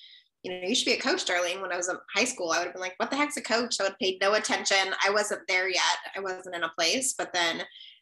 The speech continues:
when I found business coaching and saw that this could be, you know, a career path and something that I was passionate about doing, and I'm like, I saw all the,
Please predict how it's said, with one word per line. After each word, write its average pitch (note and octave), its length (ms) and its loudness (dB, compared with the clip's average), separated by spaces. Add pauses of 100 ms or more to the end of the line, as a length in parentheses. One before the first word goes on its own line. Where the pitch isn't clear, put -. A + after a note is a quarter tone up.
(120)
when F#3+ 120 4
I F#3 100 4
found F3+ 360 2
business F#3+ 320 -2
coaching E3 600 -2 (360)
and F3 460 -2 (420)
saw F3+ 360 6
that F3+ 160 0
this - 140 -2
could - 160 -10
be, E3+ 280 0
you F#3 80 -6
know, D#3+ 100 -4
a D#3+ 60 -4
career F#3+ 360 -2
path D#3+ 260 2 (100)
and - 120 -10
something F3+ 320 -6
that E3 160 0
I D#3+ 60 0
was F3 180 -4
passionate F3 340 2
about E3 220 4
doing, F3+ 320 0
and E3 100 -4
I'm E3 100 0
like, E3 240 0
I F#3+ 80 0
saw F#3 200 4 (120)
all E3 240 4
the, F3 280 2